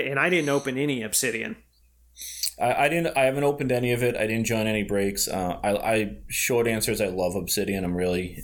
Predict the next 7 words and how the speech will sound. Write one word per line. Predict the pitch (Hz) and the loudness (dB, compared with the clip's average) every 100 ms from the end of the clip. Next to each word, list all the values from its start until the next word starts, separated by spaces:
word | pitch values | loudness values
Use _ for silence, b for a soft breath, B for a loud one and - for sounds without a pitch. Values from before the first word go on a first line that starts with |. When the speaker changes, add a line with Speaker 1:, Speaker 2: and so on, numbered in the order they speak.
| - | -12
Speaker 2:
happy | - 98 95 98 | -4 -2 0 0
with | 101 98 | 0 2
it. | 101 95 - B B - | 0 -2 -10 B B -4
Um, | 90 87 - | 0 0 0
I | 123 131 | 0 2
was | 135 131 | 2 2
also, | 123 117 - 113 107 104 | 2 2 2 2 2 -2